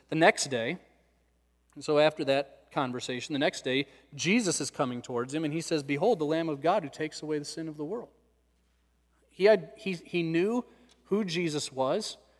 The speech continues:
and he knew what he was supposed to do, and he knew what, what the Word of God said about him, and he believed it. God presented truth to John the Baptist, and he accepted it. He accepted that truth about who Jesus was.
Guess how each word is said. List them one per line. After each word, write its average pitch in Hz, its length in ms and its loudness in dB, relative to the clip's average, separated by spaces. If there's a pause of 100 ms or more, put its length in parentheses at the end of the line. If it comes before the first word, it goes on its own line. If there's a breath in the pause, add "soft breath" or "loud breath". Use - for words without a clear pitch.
(160)
and 156 100 0
he 156 60 6
knew 180 180 4
what 220 100 8
he 208 100 0
was 208 140 -2
supposed - 440 0
to 175 80 -2
do, 139 240 -4 (420 soft breath)
and 151 60 -6
he 147 40 -2
knew 180 200 2
what, 220 340 4
what 175 160 0
the 165 80 -4
Word 147 240 2
of 131 100 -6
God 131 240 0
said 131 200 -4
about 123 300 -6
him, 147 260 -12 (1300)
and 147 120 -10
he 175 80 0
believed 202 420 4
it. - 280 -12 (1300)
God 233 360 12
presented 247 540 4
truth 165 640 0 (760)
to 165 100 -6
John 147 300 4
the 135 60 0
Baptist, 120 720 -6 (720)
and 139 100 -8
he 156 100 2
accepted 143 500 0
it. - 240 -18 (920)
He - 80 -6
accepted 202 340 8
that 202 140 10
truth 202 260 0
about 165 240 6
who 147 120 -4
Jesus 147 460 -6
was. 180 380 -4